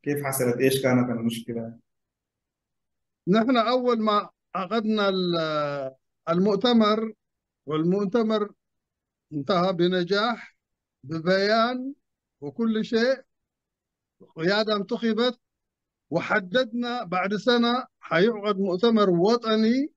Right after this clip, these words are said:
Speaker 2: ونحن نمهد من الآن مهام، المهام الأساسية للقيادة عامة كان الاستعداد لعقد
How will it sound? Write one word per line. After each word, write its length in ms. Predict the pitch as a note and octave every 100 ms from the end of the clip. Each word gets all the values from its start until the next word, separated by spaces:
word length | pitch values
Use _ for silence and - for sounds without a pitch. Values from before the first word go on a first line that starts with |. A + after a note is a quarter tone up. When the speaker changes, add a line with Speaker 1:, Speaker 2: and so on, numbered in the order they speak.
| _ D3+
Speaker 2:
ونحن 540 | G3 G3 A3+ A3+ B3 -
نمهد 680 | F3 G3 A3+ C#4 G#3 G#3 F#3
من 180 | F#3+ G#3+
الآن 540 | G3+ F#3+ G#3 A#3 E3 B2 _ _ _ _ _ _ _ _ _ _ D#3
مهام، 560 | D#3+ F3 G#3 B3 A#3+ F3+
المهام 480 | F3+ F#3 G#3+ A#3+ A3+
الأساسية 880 | G#3 F#3+ F3+ G3 F#3 A#3+ A3 F#3 F3+ F#3+ F#3 F3 D3 - _ _ _ _ -
للقيادة 600 | E3+ D3+ G3 G3+ A3 F#3
عامة 380 | F#3 A3+ G#3+ F#3+
كان 500 | G#3+ A3+ C4 C#4 D4+ _ _ _ _ _ _ _ _ -
الاستعداد 920 | G3 A3+ - - G#3+ G#3+ C4 B3+ F#3
لعقد 560 | F#3+ F3 A3 A3+ A3